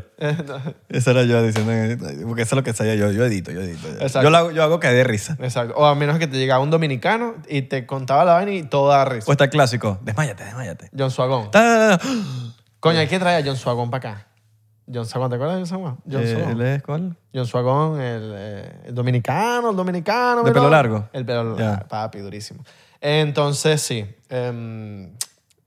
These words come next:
Speaker 1: la comedia. La comedia de videos.
Speaker 2: La comida.
Speaker 1: La comida de
Speaker 2: La comida
Speaker 1: videos.
Speaker 2: también es buena.
Speaker 1: La comida es riquísima,
Speaker 2: Coman.
Speaker 1: sí.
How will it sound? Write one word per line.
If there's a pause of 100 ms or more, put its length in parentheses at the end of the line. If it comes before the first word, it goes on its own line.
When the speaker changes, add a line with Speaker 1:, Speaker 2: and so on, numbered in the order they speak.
(320)
Speaker 1:
la
comedia. (100)
La
comedia
de
videos.
Speaker 2:
La
comida. (300)
Speaker 1:
La
comida
de
Speaker 2:
La
comida
Speaker 1:
videos.
Speaker 2:
también
es
buena.
Speaker 1:
La
comida
es
riquísima,
Speaker 2:
Coman.
Speaker 1:
sí.